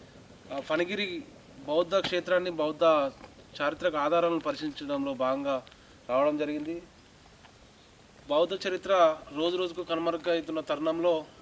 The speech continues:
ఎలాగైనా ఈ బుద్ధిస్ట్ కల్చర్ని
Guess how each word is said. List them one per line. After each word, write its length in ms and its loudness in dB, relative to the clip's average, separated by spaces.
ఎలాగైనా 600 2
ఈ 240 0
బుద్ధిస్ట్ 440 -4
కల్చర్ని 640 0